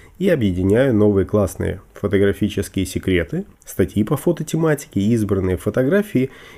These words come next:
и мы там обсуждаем темы, актуальные только для вас. Такой поток наиболее актуальных фотографических секретов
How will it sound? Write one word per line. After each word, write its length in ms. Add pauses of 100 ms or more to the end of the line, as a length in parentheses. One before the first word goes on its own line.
и 240 (280)
мы 200
там 180
обсуждаем 600
темы, 440
актуальные 640
только 540
для 240
вас. 400 (240)
Такой 260
поток 400
наиболее 480
актуальных 480
фотографических 800
секретов 540